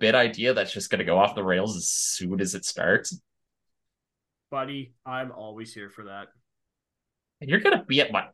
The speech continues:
Speaker 1: you're gonna be at my place in, like, a week and a half too, so you could just rub it right in.
Speaker 2: That's true. Yeah, man, I'm gonna be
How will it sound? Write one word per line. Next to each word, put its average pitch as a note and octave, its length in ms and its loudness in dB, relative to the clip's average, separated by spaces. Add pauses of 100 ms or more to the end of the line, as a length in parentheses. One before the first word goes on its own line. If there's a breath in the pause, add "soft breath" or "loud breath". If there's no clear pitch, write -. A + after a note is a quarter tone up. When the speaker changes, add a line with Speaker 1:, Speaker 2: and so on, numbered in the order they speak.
Speaker 1:
you're D#3+ 80 -12
gonna B3+ 120 4
be A3 80 8
at - 80 4
my A2 120 4
place F#2 440 2
in, G2 60 -4
like, F2 220 0 (180)
a G2 60 4
week F2+ 260 0
and - 80 4
a D#2 60 4
half D#2+ 440 -2
too, D#2+ 320 -2
so G2 220 0
you G2+ 120 0
could - 120 0
just C3 140 0
rub F#2 360 4
it E2+ 120 2
right D#2 260 2
in. D#2 320 -4 (1300 loud breath)
Speaker 2:
That's D3 340 -2
true. F3+ 600 -2
Yeah, F#3+ 360 2
man, D#3 200 0
I'm D3 160 0
gonna E3 160 -4
be F3 480 -2